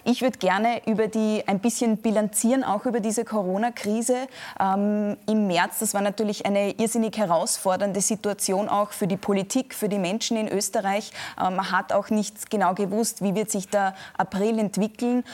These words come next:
Und Sie haben dann gewarnt, auch, äh, Ende März zum Beispiel, vor der Ruhe, vor dem Sturm. Wir wissen nicht, was auf uns zukommt. Sie haben von hunderttausend Toten gesprochen. Jeder wird je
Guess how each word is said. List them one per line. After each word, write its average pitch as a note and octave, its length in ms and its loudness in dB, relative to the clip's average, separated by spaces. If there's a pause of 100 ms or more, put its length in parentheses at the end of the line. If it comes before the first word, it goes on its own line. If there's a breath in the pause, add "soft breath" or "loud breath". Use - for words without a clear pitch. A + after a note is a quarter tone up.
(160 loud breath)
Und G3+ 140 0
Sie A#3 300 0
haben A3 180 0
dann G#3+ 520 0 (240)
gewarnt, F#3 640 2
auch, G#3+ 220 2 (220)
äh, F#3+ 360 2 (160)
Ende G3 300 2
März F3+ 420 0
zum G#3+ 140 -2
Beispiel, G3 580 0 (220 loud breath)
vor F3 100 0
der F#3 120 2
Ruhe, A3 260 2
vor G3+ 160 2
dem F#3+ 140 0
Sturm. A3+ 360 0
Wir G3 120 0
wissen A3 280 0
nicht, G#3+ 220 -2
was C#4+ 180 0
auf - 160 -2
uns F#3 220 -4
zukommt. G#3+ 560 -2 (220 loud breath)
Sie G3+ 200 -2
haben F#3 160 2
von G3 240 -2
hunderttausend G3 640 0
Toten G#3+ 340 0
gesprochen. G3 580 0
Jeder G3 280 0
wird G3 220 -2
je F#3+ 200 0